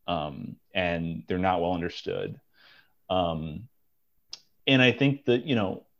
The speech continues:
really we've been in, in this situation where the last two soft forks, which have been, um, profound, you know,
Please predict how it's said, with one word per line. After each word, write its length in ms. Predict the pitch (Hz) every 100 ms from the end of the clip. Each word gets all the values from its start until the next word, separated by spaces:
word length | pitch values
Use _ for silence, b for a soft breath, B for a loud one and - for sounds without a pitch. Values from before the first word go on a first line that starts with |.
| _ _
really 520 | 143 156 143 131 135
we've 240 | 120 110 95
been 160 | 113
in, 220 | 107 104 110
in 160 | 101
this 120 | 98 -
situation 540 | 98 98 135 147 110
where 140 | 92
the 80 | 90
last 500 | 92 90 92 - - _ _ _ _ _ _
two 160 | - 92
soft 380 | - 107 127
forks, 400 | 95 90 92 -
which 160 | 95 85
have 180 | 92 87
been, 500 | 92 87 87 85 -
um, 520 | - 87 80 - 123 - _ _ _ _ _ _ _ _ _ _ _
profound, 840 | 139 120 104 113 123 110 98 - _ _ _ _ -
you 140 | 104
know, 380 | 90 85 -